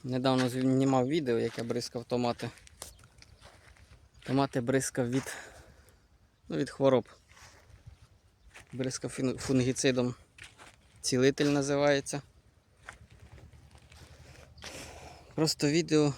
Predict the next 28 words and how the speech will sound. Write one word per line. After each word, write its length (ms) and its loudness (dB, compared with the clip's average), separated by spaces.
вийшло 360 0
без 200 2
звуку. 480 -8
Не 180 -8
знаю, 260 -8
напевно, 360 -2
мікрофон 500 -2
натягнув, 480 0
а 100 -4
не 140 2
ввімкнув. 560 -2
Ну, 100 -2
так 240 -4
вийшло. 380 -6
Знімав 340 4
два 200 0
дні, 260 0
один 280 0
день 200 0
без 200 0
звуку, 320 -4
другий 300 0
день, 240 -2
дякувати 500 -4
Богу, 300 -4
зі 100 -2
звуком. 400 -6
Ввімкнув 640 -2